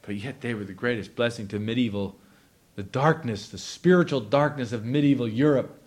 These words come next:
that there was. Without them, Luther couldn't have done what he did.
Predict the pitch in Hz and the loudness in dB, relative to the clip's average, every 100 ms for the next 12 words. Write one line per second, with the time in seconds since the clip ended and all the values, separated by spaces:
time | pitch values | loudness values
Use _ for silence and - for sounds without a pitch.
0 | _ _ _ _ _ 117 147 160 214 262 | _ _ _ _ _ -4 0 2 2 0
1 | 202 - - _ _ _ _ _ _ _ | -2 -12 -20 _ _ _ _ _ _ _
2 | _ _ _ _ _ _ _ _ _ _ | _ _ _ _ _ _ _ _ _ _
3 | _ - 135 185 185 190 226 202 208 233 | _ -2 0 2 2 0 0 2 2 2
4 | 226 208 220 226 202 220 226 233 240 226 | 0 0 0 0 0 2 2 0 -2 -2
5 | 294 269 175 | -2 -2 -4